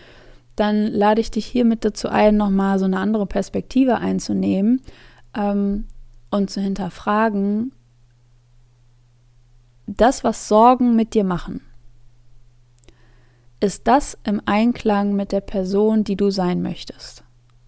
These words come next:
Also wenn du jetzt denkst, okay, Sorgen gehören doch zum guten Ton, wenn es jemandem schlecht geht, dann muss ich mich doch sorgen. Ähm,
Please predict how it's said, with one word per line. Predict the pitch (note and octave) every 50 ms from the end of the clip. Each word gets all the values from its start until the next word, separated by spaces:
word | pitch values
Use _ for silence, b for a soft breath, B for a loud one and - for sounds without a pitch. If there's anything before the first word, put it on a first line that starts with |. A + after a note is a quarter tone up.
| _ - - b b b b b b b b b b b b b b b b b b b b b b b - - _ _ _ _ _ _ _ _ _ -
Also | - F#3+ F#3+ F#3+ F#3+
wenn | F#3+ G3 G3
du | G3 G3
jetzt | G3+ G3 G3 - - -
denkst, | G3+ G3 G3 G3 - -
okay, | G#3+ - - G3 F#3+ F#3
Sorgen | F3+ F#3 F#3 G3 G3+ G3+ G3+ F#3+
gehören | F3+ F#3+ E3+ G3 G3+ G3+ G3
doch | F#3+ F#3 -
zum | - - G3+ F#3+
guten | F3+ F#3+ G3 - F3+
Ton, | - - A3+ A#3 B3 B3 A#3
wenn | G#3+ G3
es | F#3 -
jemandem | G#3 G3 F#3+ F#3+ F#3 F#3 F3+
schlecht | - - G3+ F#3 F#3 - -
geht, | A3 G3+ -
dann | F#3+ F#3
muss | F#3 G3 F#3+
ich | F#3+ - -
mich | F#3 -
doch | - G3+ - -
sorgen. | - F#3 F3 F3 F3+ F#3 F#3+ A#3 B3 D4+ F#4 - _ _ _ _ _ _ _ _ _ _ _ _ _ _ _ _ _ _ _ _ _ _ _ _ _ _ _ -
Ähm, | A3+ G3+ G#3 G#3 G#3 G#3 G#3 G#3 G#3+ A#3+